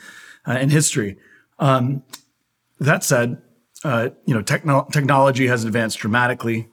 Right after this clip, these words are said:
right? Um, it has reduced some of the need, particularly A I. Um, we're seeing in the labor force, right? Um, uh, in military actions, we have drones, we have the increasing role of robotics and hypersonic missiles.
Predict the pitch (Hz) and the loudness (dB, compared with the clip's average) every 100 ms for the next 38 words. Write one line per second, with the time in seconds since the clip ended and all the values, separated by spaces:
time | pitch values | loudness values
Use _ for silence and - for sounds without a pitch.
0 | - 113 120 _ _ - _ - 117 131 | -6 -4 -4 _ _ -20 _ -4 -2 0
1 | 135 131 131 123 165 160 - - - 151 | 2 2 0 2 2 2 -4 -4 0 0
2 | 135 139 156 135 101 - 123 131 120 117 | 2 4 4 2 -4 -6 -6 -2 -2 0
3 | 113 127 127 127 120 - - - - 110 | 2 2 2 0 -4 -10 -20 -14 -6 0
4 | 123 123 175 147 139 147 151 143 - 101 | 0 2 2 4 4 4 2 0 -2 -6
5 | 101 - - 123 120 117 120 117 110 104 | -4 -6 -4 -2 -2 0 0 2 0 -2
6 | - - _ - 101 107 165 139 143 135 | -8 -20 _ -8 -6 -2 2 4 4 4
7 | 147 135 127 123 131 123 120 - 151 123 | 4 4 2 0 -2 -2 -2 -4 -4 -2
8 | 113 151 139 113 107 117 113 117 117 113 | 2 4 4 2 -2 -2 0 2 0 -2
9 | - - _ 139 131 127 135 180 135 127 | -10 -20 _ -2 0 0 0 2 2 2
10 | 123 113 120 127 120 120 - 107 107 135 | 0 0 0 0 -2 -4 -4 -2 0 -2
11 | - 135 127 127 123 113 107 | 0 -2 0 -2 -2 -4 -4